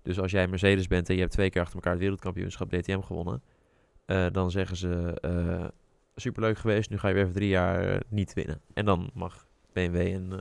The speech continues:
en Audi weer. En, eh, en zo wordt het, heb ik het idee, van tevoren een beetje bepaald. Kijk, het, het, het doel van D T M is echt voor die fabrikant om auto's te verkopen.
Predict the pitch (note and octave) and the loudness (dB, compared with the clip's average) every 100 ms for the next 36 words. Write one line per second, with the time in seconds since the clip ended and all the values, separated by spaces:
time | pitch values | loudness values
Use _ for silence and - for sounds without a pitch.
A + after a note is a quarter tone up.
0 | - E2+ E2 A#2 F#2 D#2+ F2+ - _ _ | -8 0 4 4 2 0 -4 -8 _ _
1 | _ _ _ _ - G2+ G2 F#2+ F2+ F#2+ | _ _ _ _ -8 -6 -4 -2 -2 -2
2 | G2 F#2 F2+ F2 - - G2+ A#2 A2 G#2 | 0 0 -2 -4 -12 -6 -2 0 0 -2
3 | G2 - - G#2 F#2 F2 E2 D#2+ D#2+ C2+ | -2 -4 -8 -4 -4 -4 -6 -6 -6 -6
4 | - - - - A1 - G#2 G2+ - G2 | -12 -10 -8 -8 -12 -6 -6 -6 -6 0
5 | A2+ C#3 - A2+ G#2+ G2 G2+ G#2+ - A#2 | 4 4 2 -2 -2 0 -2 -2 -2 -4
6 | - A2 - G2+ G2+ F#2+ F#2+ - G2 - | -4 -6 -4 -4 -2 -2 -2 4 4 4
7 | - - - G2+ - | -6 -8 -2 0 0